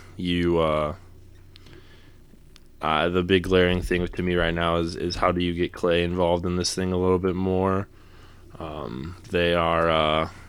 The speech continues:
I, I mean, obviously, so a Phoenix game being the example, it's kind of that first, and what I kind of think is the, if you had to make a little blu-, blueprint of how this thing really gets,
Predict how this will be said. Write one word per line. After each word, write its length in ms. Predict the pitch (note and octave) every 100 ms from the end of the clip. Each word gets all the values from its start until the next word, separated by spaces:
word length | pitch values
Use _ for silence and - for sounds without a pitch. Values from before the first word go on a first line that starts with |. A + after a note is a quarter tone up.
| - - - - -
I, 60 | -
I 200 | C2+ D2+
mean, 220 | F2+ F2 E2+
obviously, 440 | E2+ F2 - F2
so 160 | E2 E2
a 80 |
Phoenix 420 | E2 F#2 F2 F2 -
game 220 | E2+ F2
being 260 | F2 E2+
the 100 | E2
example, 640 | E2 E2+ E2+ F2 F2 D#2+ D#2 - - - - - -
it's 120 | - -
kind 180 | F#2+
of 80 | F2
that 80 | E2+
first, 460 | - F2 F2 - F#2+
and 220 | F2+ F2
what 140 | F2
I 160 | F2+ F#2+
kind 200 | G2 F2
of 100 | E2
think 240 | F2 E2+
is 180 | F2+ E2+
the, 500 | - E2 D#2+ D#2 D#2+ - - - - - - - - - - - - - -
if 160 | F#2
you 140 | G2 F#2+
had 80 | F2
to 200 | E2+ E2 - - -
make 200 | G#2 F#2+
a 40 |
little 180 | F#2 F2
blu-, 300 | F2+ G2 G2+
blueprint 540 | - A2 G#2+ A2 F#2+
of 80 | F#2
how 160 | F#2 F2+
this 240 | F2+ -
thing 180 | F2+ F2+
really 340 | F2 F2 F2
gets, 520 | E2 E2+ - - -